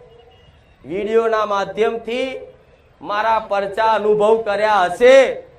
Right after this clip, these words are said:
પણ મારામાં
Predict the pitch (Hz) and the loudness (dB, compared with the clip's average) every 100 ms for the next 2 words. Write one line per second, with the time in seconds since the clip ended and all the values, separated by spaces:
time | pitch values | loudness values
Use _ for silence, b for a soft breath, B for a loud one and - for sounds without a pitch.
0 | - - - - _ _ _ _ _ _ | -20 -20 -20 -20 _ _ _ _ _ _
1 | _ _ - 202 254 269 202 - - - | _ _ -2 2 4 4 0 -10 -18 -20
2 | - - - _ _ _ - 113 170 202 | -20 -20 -20 _ _ _ -16 -6 -4 0
3 | 220 220 226 | 0 0 -2